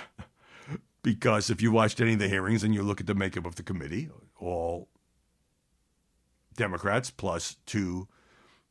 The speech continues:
anti-Trump Republicans, Liz Cheney and Adam Kinzinger,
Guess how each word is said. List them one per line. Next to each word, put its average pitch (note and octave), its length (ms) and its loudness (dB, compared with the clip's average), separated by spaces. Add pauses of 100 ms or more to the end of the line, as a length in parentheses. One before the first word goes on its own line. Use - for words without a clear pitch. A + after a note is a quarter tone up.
(260)
anti-Trump F#2+ 520 -4
Republicans, D#2+ 680 -8 (480)
Liz E2 200 -8
Cheney E2+ 280 -4
and D#2 100 -8
Adam D#2 180 -8
Kinzinger, F2+ 500 -8